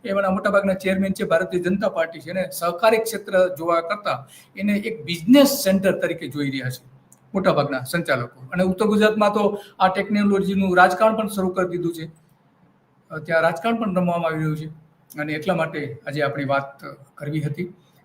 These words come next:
કે આ એક ટેકનોલોજીના કારણે ઇમ્બેલેન્સ થવાની પૂરેપૂરી શક્યતા છે. માત્ર ને માત્ર માદા પશુઓનો જન્મ થશે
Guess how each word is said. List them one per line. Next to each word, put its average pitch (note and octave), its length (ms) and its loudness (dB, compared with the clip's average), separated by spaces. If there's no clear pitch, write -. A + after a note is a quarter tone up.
કે C3+ 340 -4
આ C3+ 100 -4
એક C#3 240 -6
ટેકનોલોજીના C#3+ 720 -2
કારણે D3+ 380 -4
ઇમ્બેલેન્સ D3 680 -2
થવાની C3+ 280 -2
પૂરેપૂરી C3+ 420 -6
શક્યતા D#3 420 -8
છે. D3+ 60 -6
માત્ર D3 360 -6
ને C#3+ 80 -6
માત્ર C#3 500 -6
માદા C3+ 640 2
પશુઓનો C3+ 600 0
જન્મ C#3+ 320 0
થશે - 300 -10